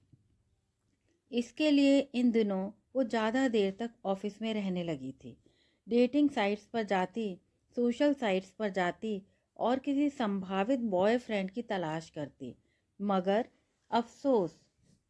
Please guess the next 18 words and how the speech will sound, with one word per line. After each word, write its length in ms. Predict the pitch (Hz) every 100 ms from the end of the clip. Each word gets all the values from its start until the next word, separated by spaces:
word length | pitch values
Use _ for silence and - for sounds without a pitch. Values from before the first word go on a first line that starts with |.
| _ _ _ _ -
उसके 360 | 262 - 320
हाथ 280 | 294 233 233 254
इतनी 280 | 247 247 247
मेहनत 420 | 220 208 247 254
के 120 | 233
बाद 340 | 185 185 180
भी 340 | 170 202 175 180 - - _
खाली 360 | - 208 190 196
रहते। 460 | 180 151 147 123 - _ _ _ _ _ _
हर 200 | 294 320
तलाश 580 | 311 233 202 202 247 269
के 140 | -
बाद 340 | 202 196 214 220
वह 100 | 240
और 400 | - 180 196 226
निराश 500 | 214 175 160 160 -
हो 80 | 143
जाती। 440 | 143 139 -